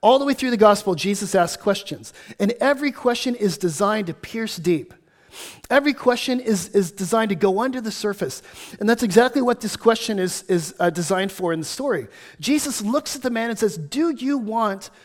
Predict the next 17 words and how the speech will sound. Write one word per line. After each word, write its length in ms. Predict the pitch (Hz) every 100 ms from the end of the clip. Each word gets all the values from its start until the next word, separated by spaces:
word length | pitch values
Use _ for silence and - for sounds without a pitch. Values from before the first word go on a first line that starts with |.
| - _
to 120 | -
be 120 | 208 226
healed? 260 | 311 262
Do 100 | 170
you 120 | 294
really 300 | 247 320 330
want 180 | 302 269
to 80 | 233
be 100 | 175
healed?" 400 | 156 151 120 - _ _ _ _ _ _ _ _ _ _ _ _ _ _ _ _ _ - - - -
Because 220 | 196 202
the 80 | 208
question 380 | - 233 233 233
is 120 | 175
not 220 | 180 185
that 160 | 156 156
obvious. 680 | 175 156 120 101 - -